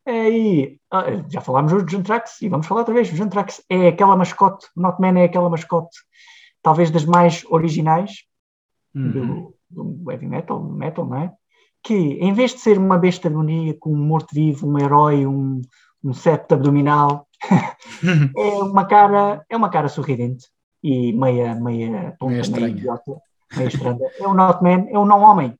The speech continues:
Speaker 1: o não homem, <laughs> o não amigo. Aí está, o não homem. É o não,
Speaker 2: <laughs>
Speaker 1: ah,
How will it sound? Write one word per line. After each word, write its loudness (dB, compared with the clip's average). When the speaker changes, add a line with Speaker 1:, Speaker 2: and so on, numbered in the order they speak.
Speaker 1:
o -8
não 2
homem, 2
<laughs> -8
o -8
não 4
amigo. 0
Aí -4
está, -6
o -2
não -4
homem. -2
É 0
o 4
não, 0
Speaker 2:
<laughs> -8
Speaker 1:
ah, -10